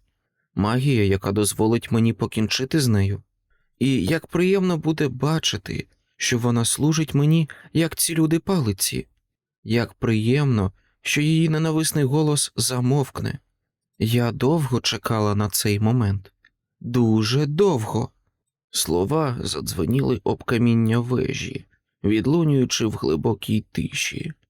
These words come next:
Гарне, холодне обличчя відвернулось від юнака. Стрункі руки сховались в чорній мантії.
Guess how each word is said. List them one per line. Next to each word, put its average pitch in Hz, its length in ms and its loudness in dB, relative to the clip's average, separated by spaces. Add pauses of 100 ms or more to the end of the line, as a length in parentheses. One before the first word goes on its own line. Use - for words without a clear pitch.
(420)
Гарне, 110 640 -2
холодне 127 520 -2
обличчя 123 540 0
відвернулось 123 800 0
від 98 160 -2
юнака. 135 640 -2 (540)
Стрункі 113 640 0
руки 127 420 0
сховались 113 720 -2 (160)
в - 140 -16
чорній 131 440 0
мантії. - 760 -4